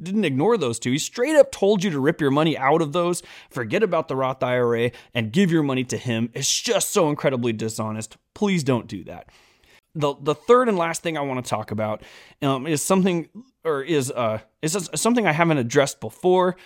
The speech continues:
but it's something that's extremely important. When you put your money into something like an index universal life,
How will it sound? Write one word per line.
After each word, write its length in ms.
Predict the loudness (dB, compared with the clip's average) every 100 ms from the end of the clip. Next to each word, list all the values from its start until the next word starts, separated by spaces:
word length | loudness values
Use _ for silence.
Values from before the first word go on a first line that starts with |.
| _
but 100 | -2
it's 140 | -2 0
something 240 | 2 2
that's 160 | -2 -4
extremely 460 | -6 -2 0 2
important. 420 | 0 -2 -10 -10 -6
When 160 | 2 4
you 100 | 4
put 240 | 2 0
your 80 | 0
money 320 | 0 -2 0
into 240 | -2 -2
something 300 | -2 -4 -2
like 160 | -4 -4
an 80 | -2
index 360 | 2 2 0
universal 440 | -2 -4 -4 -8 -2
life, 340 | 0 0 -2